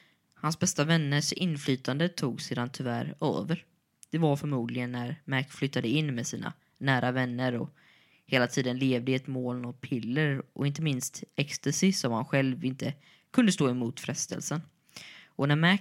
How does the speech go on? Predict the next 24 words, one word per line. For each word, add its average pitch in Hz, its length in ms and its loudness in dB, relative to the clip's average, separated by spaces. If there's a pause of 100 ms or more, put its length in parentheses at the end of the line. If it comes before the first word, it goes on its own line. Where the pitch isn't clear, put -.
(120)
väl 123 260 -2
hade 165 300 -4 (120)
börjat 131 400 2
att, - 280 -6 (120)
ja - 100 -2
men, 143 280 -2 (360)
ta 190 240 2
ecstasy - 600 -2 (500)
var 135 140 0
det - 100 -2
oerhört 135 420 0
svårt 143 320 0
att - 100 -8
stoppa - 460 -6
hans 131 280 -6
beroende. 131 560 0 (640)
Det 156 100 6
är 160 80 10
runt 220 300 6
om 131 120 2
denna 123 240 2
perioden 123 500 2
som 127 220 0
Mac 120 160 2